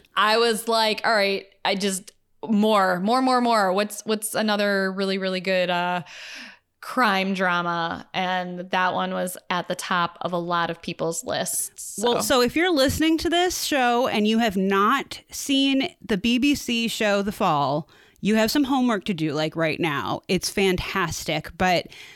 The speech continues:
Speaker 2: getting back to Triangle, people kinda love it or hate that movie. I kinda love it. It's this, like, really weird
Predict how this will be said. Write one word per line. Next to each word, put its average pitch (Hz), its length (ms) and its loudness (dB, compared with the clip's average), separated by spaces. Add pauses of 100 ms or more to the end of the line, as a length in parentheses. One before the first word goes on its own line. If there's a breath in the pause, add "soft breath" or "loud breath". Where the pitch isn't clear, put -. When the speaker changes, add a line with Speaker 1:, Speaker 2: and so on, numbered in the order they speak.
(240 loud breath)
Speaker 2:
getting 320 240 4
back 339 140 2
to 269 120 0
Triangle, 294 920 2 (1040)
people 403 300 2
kinda 359 600 2
love 247 260 2
it 269 60 2
or 190 120 2
hate 202 340 -4
that 311 220 2
movie. 392 460 0 (200)
I 359 200 2 (200)
kinda - 160 -6 (300)
love 269 220 2
it. 147 280 -2
It's - 200 -4
this, - 260 -2
like, 311 220 2
really 320 280 0
weird 269 540 2